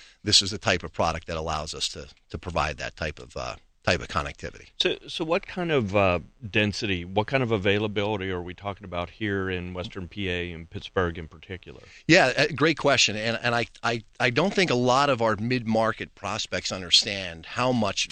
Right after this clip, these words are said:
Speaker 1: fiber we actually have in the Pittsburgh market. We've invested heavily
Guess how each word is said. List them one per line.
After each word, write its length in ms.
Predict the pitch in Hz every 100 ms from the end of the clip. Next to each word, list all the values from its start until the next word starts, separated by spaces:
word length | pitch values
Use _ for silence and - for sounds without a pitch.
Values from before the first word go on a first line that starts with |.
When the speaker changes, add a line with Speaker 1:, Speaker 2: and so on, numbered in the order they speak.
| - _ _
Speaker 1:
fiber 280 | 117 113 101
we 140 | 107 101
actually 400 | 104 - 98 90
have 440 | - 101 92 85
in 120 | 87
the 60 | 85
Pittsburgh 420 | - 82 - 85
market. 340 | 87 87 82 87
We've 220 | 127 147
invested 500 | 117 107 104 - 85
heavily 640 | - 113 107 127 156